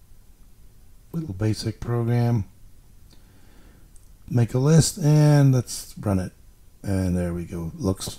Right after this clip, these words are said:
very good. Still centered. Monitor's showing no signs of, uh, weirdness. I think it's ready to go. But before we do that, I would like to put on a, a program called Wedge.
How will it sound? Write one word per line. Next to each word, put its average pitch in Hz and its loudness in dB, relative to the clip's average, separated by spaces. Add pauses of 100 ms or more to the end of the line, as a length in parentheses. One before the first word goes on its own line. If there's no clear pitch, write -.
(120)
very 92 -2
good. 131 0 (120)
Still - -2
centered. 120 4 (720)
Monitor's 110 2 (200)
showing 113 -2
no 110 0
signs 104 -2
of, 98 -4
uh, 95 -4 (180)
weirdness. 127 2 (1160)
I - -20
think 110 -4
it's 110 -4
ready 127 0
to 120 -2
go. 113 -2 (1200)
But - -10
before 160 0
we 151 4
do 110 0
that, 135 0 (120)
I 131 -2
would 120 -4
like 120 -4
to 110 -4
put 123 -4
on 120 4
a, 110 2 (960)
a 127 8
program 160 8
called 123 4
Wedge. 147 6